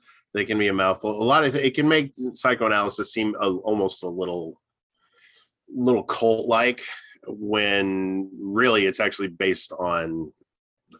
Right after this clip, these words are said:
it's based on a lot of science and a lot of scientific thought.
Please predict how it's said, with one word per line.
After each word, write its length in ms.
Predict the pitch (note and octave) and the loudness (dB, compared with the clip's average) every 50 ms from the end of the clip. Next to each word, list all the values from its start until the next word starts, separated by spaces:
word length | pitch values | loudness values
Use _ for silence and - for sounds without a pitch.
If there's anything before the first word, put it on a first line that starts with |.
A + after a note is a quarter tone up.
| - - | -8 -6
it's 140 | F#2+ G2 - | -6 -6 -2
based 220 | - C#3 C3 A#2+ | 0 -2 2 2
on 80 | C#3 B2+ | 2 2
a 60 | A2+ | 4
lot 160 | A2 G#2+ G2+ | 4 2 2
of 60 | G2 - | 2 0
science 340 | - G2+ G2 F#2+ F#2+ F#2 | 0 0 0 0 0 -2
and 80 | F#2 F#2+ | -2 -2
a 40 | F#2 | 0
lot 140 | F#2 F#2+ F#2 | 0 0 -2
of 60 | - | -2
scientific 420 | - G2 F2+ E2 - - E2 - - _ | -4 -4 -4 -4 -6 -8 -12 -14 -10 _
thought. 280 | - F#2 E2+ E2 E2+ | -4 -4 -4 -4 -6